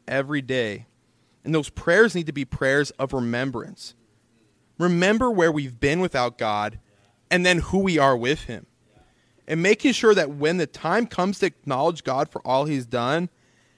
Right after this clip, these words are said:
that we are not hesitant to do it. We don't look at ourselves, we look to God. Prayer is so much about a grateful mindset. Nebuchadnezzar didn't have one,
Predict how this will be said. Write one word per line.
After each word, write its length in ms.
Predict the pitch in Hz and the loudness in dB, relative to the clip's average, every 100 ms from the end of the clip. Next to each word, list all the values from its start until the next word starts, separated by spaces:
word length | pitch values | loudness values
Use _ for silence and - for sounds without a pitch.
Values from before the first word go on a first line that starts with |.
| _ _ - | _ _ -6
that 140 | 131 | -2
we 140 | 165 202 | 4 4
are 100 | 165 | 4
not 180 | 135 | 2
hesitant 460 | 110 120 110 110 110 | -2 -4 -6 -8 -8
to 100 | 113 | -8
do 200 | 101 101 | -8 -10
it. 180 | 101 - _ _ _ _ _ _ _ - | -10 -12 _ _ _ _ _ _ _ -8
We 120 | 151 | -8
don't 380 | - 170 226 170 | -2 2 2 2
look 220 | 180 - | 0 0
at 100 | 170 | 0
ourselves, 540 | 160 147 - 113 117 | 0 0 -2 -2 -2
we 80 | 120 | -6
look 280 | 120 151 - | -4 -4 -4
to 100 | 135 | -10
God. 400 | 113 104 - - _ _ _ _ _ _ _ _ _ | -8 -8 -8 -16 _ _ _ _ _ _ _ _ _
Prayer 460 | - 175 185 208 208 | 0 4 6 6 4
is 200 | 151 143 | 0 -6
so 400 | - - 156 175 | -6 -2 -2 -2
much 360 | 156 135 139 - | -2 -4 -4 -4
about 360 | 135 127 123 - | -4 0 0 -2
a 80 | 123 | -8
grateful 500 | 127 120 123 - 131 | -6 -4 -4 -2 -2
mindset. 640 | 117 107 110 - 101 - - _ _ _ _ _ _ _ _ _ _ _ _ _ _ | -2 -4 -8 -8 -8 -10 -14 _ _ _ _ _ _ _ _ _ _ _ _ _ _
Nebuchadnezzar 720 | 131 135 170 190 180 160 147 | -10 -2 0 2 4 4 4
didn't 300 | 135 143 156 | 0 -2 -4
have 320 | 139 135 123 120 | -4 -4 -4 -4
one, 300 | 120 117 | -4 -4